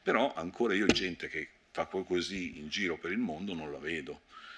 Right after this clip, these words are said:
Eh, Armani ha un, ha, al museo de-, de-, de-, de-, del suo, delle, degli abiti che son belli, che è bellissimo, non ha un sistema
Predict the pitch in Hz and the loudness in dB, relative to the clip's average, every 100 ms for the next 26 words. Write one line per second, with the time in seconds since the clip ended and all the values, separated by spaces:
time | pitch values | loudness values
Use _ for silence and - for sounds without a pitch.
0 | - 78 78 78 78 76 82 85 98 107 | -14 -6 -4 -2 -4 -4 -4 0 2 2
1 | 90 78 82 87 82 - 85 85 82 85 | 2 -4 -6 -6 -8 -8 -8 -8 -8 -8
2 | 85 92 95 90 80 80 78 78 76 78 | -6 -4 0 0 0 -4 -8 -10 -10 -10
3 | 78 76 76 73 76 - 90 82 76 73 | -10 -8 -8 -8 -8 -6 -2 -2 -2 -6
4 | 73 73 78 87 80 73 - - 76 76 | -8 -10 -2 0 0 -6 -8 -10 -10 -6
5 | 80 82 - 71 80 92 95 76 87 92 | -6 -4 -6 -4 -4 -2 -2 -2 -2 -4
6 | 120 - - - - 104 104 165 175 92 | -6 -10 -16 -16 -6 -2 0 0 2 2
7 | 85 - 87 85 82 78 | 0 -2 -2 -2 -4 -10